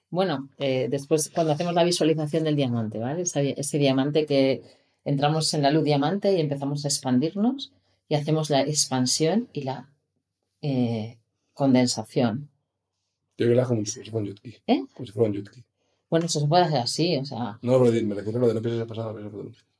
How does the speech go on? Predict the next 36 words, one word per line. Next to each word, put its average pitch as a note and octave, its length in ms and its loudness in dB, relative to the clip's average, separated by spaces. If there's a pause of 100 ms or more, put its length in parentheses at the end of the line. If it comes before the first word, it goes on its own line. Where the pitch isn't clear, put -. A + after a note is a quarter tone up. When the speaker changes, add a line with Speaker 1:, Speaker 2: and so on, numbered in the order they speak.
(240)
Speaker 1:
Ah, A#3 140 6
bueno, F#3 340 4
sí, F3 240 4
eso D#3 180 4
sí. F3 140 2
Speaker 2:
Eso D3+ 180 6
es. - 120 -4
Speaker 1:
Bueno, E3+ 260 2
que C#3 280 2 (100)
si - 140 -2
habéis D3 220 2
hecho E3 160 -2
la F3 80 4
visualización D3+ 540 0
conmigo, D3+ 280 0
yo D#3 120 -2
muchas D3 240 0
veces D3 200 -2
luego C#3+ 180 0
os C3 160 0
digo. B2 260 -4 (1300)
Eh, C#3+ 360 6
la C3+ 120 4
enseña-, B2+ 380 0
pues A#2+ 180 -8
eso, C3+ 320 -6 (140)
que, A#2 520 -2
que B2 120 0
esa C#3 180 0
enseñanza C#3 540 0
más C#3 220 -4
alta, D3+ 300 -2
¿no? B2+ 240 -6 (480)
Esa D3 240 -2
capacidad C#3+ 520 2
de B2+ 240 2